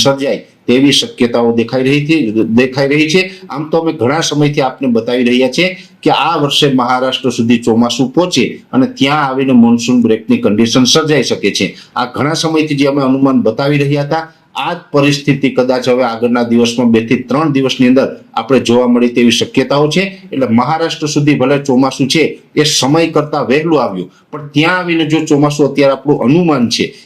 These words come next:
એ અનુમાન મુજબ જો ચોમાસું નિષ્ક્રિય થઈ જશે તો પછી ઓછામાં ઓછા દસ થી લઈને પંદર દિવસ સુધી કોઈ વરસાદી એક્ટિવિટી જોવા નહીં મળે અને ચોમાસું છે એ સંપૂર્ણ નિષ્ક્રિય થશે. ફરીથી પાછું અરબ સાગર સક્રિય થાય અને અરબ સાગરમાં સિસ્ટમો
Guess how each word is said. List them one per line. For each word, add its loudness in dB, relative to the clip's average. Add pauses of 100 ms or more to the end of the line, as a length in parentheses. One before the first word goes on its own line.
એ 4 (160)
અનુમાન 2
મુજબ 0
જો 0 (100)
ચોમાસું 2
નિષ્ક્રિય 0
થઈ 2
જશે 2 (300)
તો 2 (100)
પછી 2
ઓછામાં -2
ઓછા -2
દસ -2 (140)
થી 2
લઈને 2 (120)
પંદર 2
દિવસ 0
સુધી 0 (340)
કોઈ 4
વરસાદી 0
એક્ટિવિટી 0
જોવા 4
નહીં 2
મળે 2 (280)
અને 0 (100)
ચોમાસું 0
છે 0
એ 4
સંપૂર્ણ 2
નિષ્ક્રિય 2
થશે. 0 (360)
ફરીથી 0
પાછું 0 (140)
અરબ 0
સાગર -2
સક્રિય 0
થાય -2 (260)
અને 2
અરબ 2
સાગરમાં 0
સિસ્ટમો 2